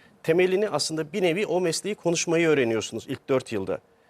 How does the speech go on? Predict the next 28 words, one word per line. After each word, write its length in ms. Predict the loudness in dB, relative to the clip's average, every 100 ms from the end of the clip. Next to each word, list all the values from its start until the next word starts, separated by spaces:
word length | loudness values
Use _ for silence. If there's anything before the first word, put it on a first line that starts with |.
| _ _ _ _
Ama 260 | 2 2 2
devamında 680 | 4 4 4 0 -2 -2
bir 60 | 0
yerde 240 | 0 0
işe 180 | -4 -4
giriyorsunuz. 520 | -4 -2 -2 -4 -6
Mühendislik, 520 | 0 0 0 -4 -6 -2
gerçek 400 | -2 -2 -8 -8
bir 60 |
mühendislik 540 | -2 -2 -2 -6 -10 -6
firmasında 500 | -2 -2 -2 -2 0
mühendislik 440 | 0 0 -4 -6
yapıyorsanız 520 | -4 -2 -2 -2 -2
aynı 180 | 0 2
zamanda 220 | 0 0
onun 200 | 0 0
uygulama 520 | 0 0 2 2 2
biçimlerini, 380 | 0 0 0 0
protokollerini 840 | 0 0 0 0 2 2 4 2 0 -4 _ _ _ _ 2
öğreniyorsunuz. 760 | 4 6 2 0 -2 -6 -2
Ve 100 | 0
o 120 | 2 0
size 320 | -2 -4 -2
diyelim 280 | -2 -2 -4
ki 120 | -4
yirmi 260 | -2 0
otuz 320 | 0 0 -2 4
yıl 180 | 2